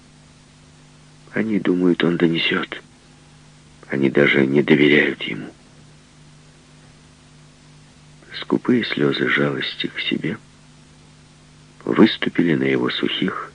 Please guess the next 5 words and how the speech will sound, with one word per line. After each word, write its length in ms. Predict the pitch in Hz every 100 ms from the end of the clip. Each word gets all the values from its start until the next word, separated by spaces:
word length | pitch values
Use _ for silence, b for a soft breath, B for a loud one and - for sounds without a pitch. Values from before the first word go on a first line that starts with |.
| -
стареющих 760 | - 69 65 67 65 - 64 -
глазах. 640 | 62 57 53 - - - - - - - - - - - - - - - - - - - - - - - - - - - - - - - - - - -
"Мне 520 | - 52 58 60 57 58
надо 520 | 55 - - - 55 -
все 460 | - - - -